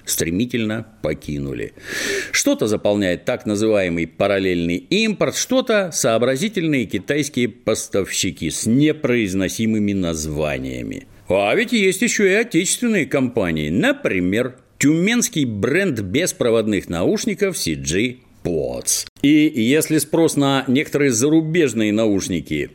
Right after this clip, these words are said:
падает, то интерес покупателей к си джи Pods, наоборот, уверенно растет.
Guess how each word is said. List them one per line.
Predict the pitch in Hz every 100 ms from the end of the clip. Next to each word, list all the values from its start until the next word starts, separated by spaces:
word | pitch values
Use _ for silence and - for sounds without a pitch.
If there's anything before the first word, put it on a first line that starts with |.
| _
падает, | 254 269 226 98 73 69 -
то | 147 127 123
интерес | 110 123 123 107
покупателей | - - 113 120 104 98 95 90
к | - 131 110 101
си | - 110
джи | 92 110
Pods, | 107 - 254 - - - - -
наоборот, | 71 73 85 98 113 143 - - -
уверенно | 90 120 208 175 110 76
растет. | 80 80 - 95 98 95